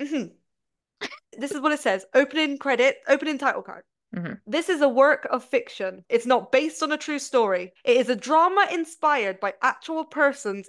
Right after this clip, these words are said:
Speaker 1: in a trial, but it is neither an attempt to depict the actual persons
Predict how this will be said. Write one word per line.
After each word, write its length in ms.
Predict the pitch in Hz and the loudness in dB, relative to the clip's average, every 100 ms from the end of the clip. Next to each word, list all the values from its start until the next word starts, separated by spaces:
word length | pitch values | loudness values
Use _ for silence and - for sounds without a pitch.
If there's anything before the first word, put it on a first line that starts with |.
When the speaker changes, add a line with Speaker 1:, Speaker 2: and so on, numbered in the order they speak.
| - | 0
Speaker 1:
in 140 | 254 | 0
a 60 | 262 | 0
trial, 540 | - 233 196 214 254 _ _ - | 0 2 2 0 -2 _ _ -4
but 100 | 175 | 0
it 100 | 220 | 2
is 180 | 233 | 0
neither 300 | 214 254 240 | -2 -4 0
an 140 | 214 220 | 0 0
attempt 420 | 214 220 220 214 | -4 -4 -6 -6
to 80 | 208 | -16
depict 500 | - 214 269 339 - | -12 -10 -6 -6 -6
the 120 | 320 - | -6 0
actual 380 | 330 - 311 240 | -2 -2 -6 -4
persons 520 | 226 202 - 208 | -4 -6 -6 -10